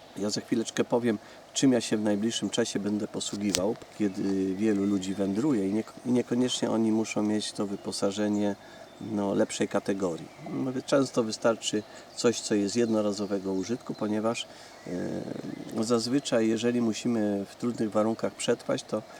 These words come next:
nieraz jest to kilka godzin, nieraz jest to noc. No, rzadko się zdarza, żeby to były dwa dni, a już wątpię, żeby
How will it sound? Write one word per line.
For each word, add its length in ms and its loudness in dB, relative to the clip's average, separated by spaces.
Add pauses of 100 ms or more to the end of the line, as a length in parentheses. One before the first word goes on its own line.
(220)
nieraz 480 2
jest 360 0
to 120 0
kilka 380 4
godzin, 680 4
nieraz 400 0
jest 220 -2
to 120 -4
noc. 440 2 (1080)
No, 140 2
rzadko 360 6
się 160 -2
zdarza, 320 2
żeby 260 -2
to 100 -6
były 260 0
dwa 220 2
dni, 320 2 (580)
a 120 2
już 320 4
wątpię, 500 0
żeby 380 0